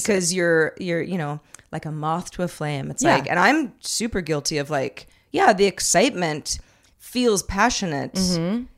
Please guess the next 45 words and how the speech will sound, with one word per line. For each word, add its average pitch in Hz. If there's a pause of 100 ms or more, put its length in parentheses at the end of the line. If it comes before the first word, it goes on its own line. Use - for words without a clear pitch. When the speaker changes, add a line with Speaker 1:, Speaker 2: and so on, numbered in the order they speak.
(140)
Speaker 1:
even 285
if 415
it's -
problematic. 175
Speaker 2:
Mm-hmm. 165
Speaker 1:
You 180
know, 180
you're 214
like, 165
"Oh, 277
but 208
I'm, 185
you 202
know, 185
I'm, 185
I'm, 175
Speaker 2:
It's 170
Speaker 1:
I'm 175
Speaker 2:
an -
addiction. 214
Speaker 1:
amped -
up. 285
My 175
Speaker 2:
Yeah. 190
Speaker 1:
blood's 247
pumping. 151
Like, 160
I 156
Speaker 2:
Mm-hmm. 185
Speaker 1:
feel 160
alive." 147 (400)
But 160
yeah, 185
you 165
have 175
to, 151 (280)
you -
have 156
to, 156 (1040)
um, 143 (380)
be 165 (240)
practical, 156
Speaker 2:
You 180
do. 170
Speaker 1:
honestly, 165